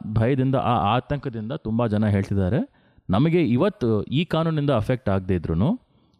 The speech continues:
ನಮ್ ಸಂವಿಧಾನದ ಪ್ರಕಾರ ನಮ್ಮ ಹಕ್ಕುಗಳೇನಿದೆಯೋ ಅದ್ರ ಮೇಲೆ ನಾಳೆ ದಾಳಿ ಆಗ್ಬೋದು.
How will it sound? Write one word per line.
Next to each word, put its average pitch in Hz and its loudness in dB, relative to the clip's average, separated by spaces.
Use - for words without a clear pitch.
ನಮ್ 143 0
ಸಂವಿಧಾನದ 170 0
ಪ್ರಕಾರ 123 -2
ನಮ್ಮ 127 0
ಹಕ್ಕುಗಳೇನಿದೆಯೋ 123 -2
ಅದ್ರ 147 0
ಮೇಲೆ 151 -2
ನಾಳೆ 113 0
ದಾಳಿ 101 0
ಆಗ್ಬೋದು. 85 -2